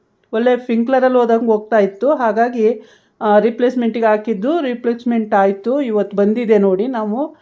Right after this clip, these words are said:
ಇದನ್ನ ಇವತ್ತು, ಮ್, ಹಳೇದನ್ನ ತಗೊಂಡು ಹೋದ್ರು, ಹೊಸದನ್ನ ಇವಾಗ ನಾನು, ಮ್, ನಾವು ಹಾಕಿಸ್ತಾ ಇದ್ದೀವಿ.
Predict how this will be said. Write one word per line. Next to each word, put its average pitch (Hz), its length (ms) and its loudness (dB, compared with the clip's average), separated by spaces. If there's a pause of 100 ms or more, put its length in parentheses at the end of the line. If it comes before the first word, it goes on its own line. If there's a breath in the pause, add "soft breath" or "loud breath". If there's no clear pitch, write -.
(260 soft breath)
ಇದನ್ನ 247 280 -2 (400)
ಇವತ್ತು, 220 420 -2 (720)
ಮ್, 208 300 2
ಹಳೇದನ್ನ 262 440 2
ತಗೊಂಡು 247 420 4
ಹೋದ್ರು, 208 340 4
ಹೊಸದನ್ನ 247 760 0
ಇವಾಗ 240 480 0
ನಾನು, 220 540 0
ಮ್, 208 560 -2
ನಾವು 220 200 0
ಹಾಕಿಸ್ತಾ 208 480 0
ಇದ್ದೀವಿ. 196 560 0